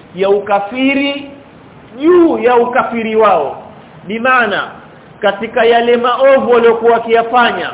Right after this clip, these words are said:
katika mabaya waliokuwa wakiyafanya, hii pia ya ziada.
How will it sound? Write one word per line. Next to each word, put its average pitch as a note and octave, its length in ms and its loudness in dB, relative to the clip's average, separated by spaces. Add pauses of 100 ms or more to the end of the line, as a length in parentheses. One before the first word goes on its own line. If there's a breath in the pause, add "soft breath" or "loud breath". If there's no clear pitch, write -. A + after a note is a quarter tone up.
(380)
katika A3 420 -2
mabaya B3 680 2
waliokuwa A3+ 540 2
wakiyafanya, A#3 840 -2 (260)
hii B3+ 320 -2
pia A3+ 380 -2
ya G3+ 140 -2
ziada. A3+ 760 2